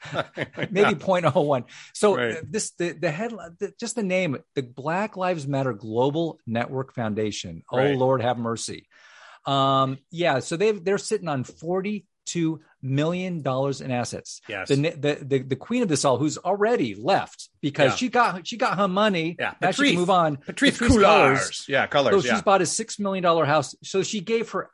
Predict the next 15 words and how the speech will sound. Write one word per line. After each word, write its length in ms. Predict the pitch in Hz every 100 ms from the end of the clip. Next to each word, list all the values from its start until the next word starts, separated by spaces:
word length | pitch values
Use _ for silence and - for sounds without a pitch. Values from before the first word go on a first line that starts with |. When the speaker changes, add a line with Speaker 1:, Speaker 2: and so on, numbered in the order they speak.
| -
Speaker 1:
her 180 | 185 180
baby 460 | 131 165 208 214 180
daddies, 640 | 139 165 165 110 98 -
they're 120 | 147 170
not 160 | 233
Speaker 2:
Yep. 100 | 220
Speaker 1:
married. 400 | 208 180 92 85 _ _ -
Speaker 2:
Yep. 240 | 127 - _
Speaker 1:
She 100 | 208
gave 420 | 180 208 208 170
the 120 | 156
father 480 | 131 - 170 190 190
of 180 | 165 143
her 100 | 156
child 600 | - 165 160 151 139 131